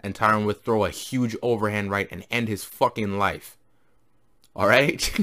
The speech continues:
<laughs> I'd like to see him try this shit with Damian Maia. <laughs> Like, like, no. You guys need to fucking stop, bro. It's too much hype.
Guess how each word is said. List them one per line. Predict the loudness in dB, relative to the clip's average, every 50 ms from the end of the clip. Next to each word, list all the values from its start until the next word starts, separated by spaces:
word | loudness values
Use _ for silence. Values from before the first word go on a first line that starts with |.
| -2 0
<laughs> | -4 -4 -4 -6 -12 -20 _ _ _ _ _ _ _ _ _ _ _ _ _ _ _ -20 -20 -20 -20 -20 -20 -20 -20 -20 _ _ _ _ _ _ _ _ _ _
I'd | 2 6
like | 6 6 6
to | 4 0
see | 0 2 0
him | 0 0
try | 4 6 6 8 8
this | 6 4 4
shit | 2 -2 0
with | 0 -2 0 2
Damian | 2 4 4 4 2 2 2 4
Maia. | 6 6 6 4 2 -2 -6 -10 -12 -6
<laughs> | _ -4 0 6 6 6 8 8 6 6 8 8 6 6 8 6 4 4 6 2 0 0 6 6
Like, | 6 6 6 2 _ _ -18 -18 -18 -20 _ _ -20 -20 -20 -20 -20 -20 -20 _ _
like, | -4 -2 -2 -2
no. | 2 6 8 8 8 8 6 2 -4 -10 -8
You | 0 2
guys | 4 4 4
need | 2 -2 -2
to | -2 -4 -4 0 _
fucking | 4 4 4 4 -2 -4 -4
stop, | -6 -8 -10 -2 4 6 8 8 8 6 2 -4
bro. | -8 -8 -8 -8 -8 -10 -14 _ _ _ _ _ _ _ _ _ _ _ _ _ _ _ _ _ _ _ _ _ _ _ _ _ _ _ _ -14
It's | -12 -4
too | 2 6 8 10
much | 10 10 8 8
hype. | 10 10 10 10 10 8 4